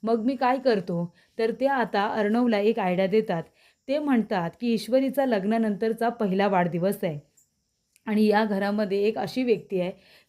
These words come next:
जिला हा वाढदिवस नीट साजरा करू द्यायचा नाही आहे. तेव्हा अर्णव म्हणतो, "मामा, मग काय करायचं? ईश्वरी बरोबर तिचं कुटुंब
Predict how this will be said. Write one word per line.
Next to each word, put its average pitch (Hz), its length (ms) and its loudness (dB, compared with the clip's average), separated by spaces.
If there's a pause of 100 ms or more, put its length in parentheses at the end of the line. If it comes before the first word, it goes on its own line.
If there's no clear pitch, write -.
जिला 269 200 0
हा 277 140 0
वाढदिवस 220 640 0
नीट 214 220 -2
साजरा 202 380 0
करू 208 260 -2
द्यायचा 185 380 0
नाही 220 280 0
आहे. 160 100 -4 (480)
तेव्हा 254 240 4
अर्णव 240 220 0
म्हणतो, 254 360 2
"मामा, 220 280 -2
मग 254 140 0
काय 247 260 0
करायचं? 233 600 0 (220)
ईश्वरी 269 400 2
बरोबर 226 520 4
तिचं 226 180 0
कुटुंब 262 440 -4